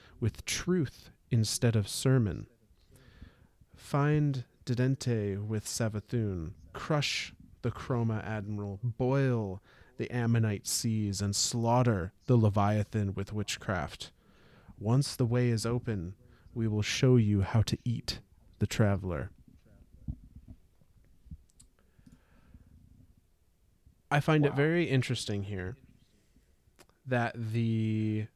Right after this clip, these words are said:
Speaker 1: presumably, 'cause we kind of flip, uh,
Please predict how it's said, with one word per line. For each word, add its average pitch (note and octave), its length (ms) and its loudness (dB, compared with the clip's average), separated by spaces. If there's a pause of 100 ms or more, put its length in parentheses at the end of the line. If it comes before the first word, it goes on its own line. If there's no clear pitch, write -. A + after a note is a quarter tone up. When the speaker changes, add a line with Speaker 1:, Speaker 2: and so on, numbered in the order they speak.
(320)
Speaker 1:
presumably, B2+ 1120 4
'cause A#2+ 160 -2
we B2 80 4
kind F#3 260 6
of C3 80 4
flip, B2+ 440 4 (1000)
uh, A2 920 2